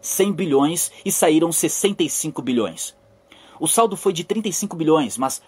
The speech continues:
quantos capitalistas ganharam de fato? Foram os ganhos sobre cem bilhões, os ganhos sobre os ganhos, sob-, tudo em reais, com as nossas taxas internas, que foram em noventa e seis de cerca de vinte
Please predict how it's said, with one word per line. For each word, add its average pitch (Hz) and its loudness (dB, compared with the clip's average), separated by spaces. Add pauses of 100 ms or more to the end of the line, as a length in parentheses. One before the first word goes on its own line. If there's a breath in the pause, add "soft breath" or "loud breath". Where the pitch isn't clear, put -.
(200 soft breath)
quantos 254 -2
capitalistas 170 0
ganharam 147 0
de 135 -4
fato? - -4 (840 soft breath)
Foram 185 2
os 147 -4
ganhos 170 0
sobre 156 -4
cem 175 -4
bilhões, 175 -2 (340)
os 110 -8
ganhos 139 0
sobre 127 -2
os 131 -4
ganhos, 160 2 (180 soft breath)
sob-, 117 -4 (180)
tudo 202 2
em 175 4
reais, 135 2 (220)
com - -8
as 117 -4
nossas 131 -4
taxas 113 -2
internas, 151 -2 (240 loud breath)
que 202 -4
foram 147 2
em 131 0
noventa 139 2
e 170 -2
seis 160 0
de 143 -4
cerca 147 -4
de 117 -8
vinte 160 -8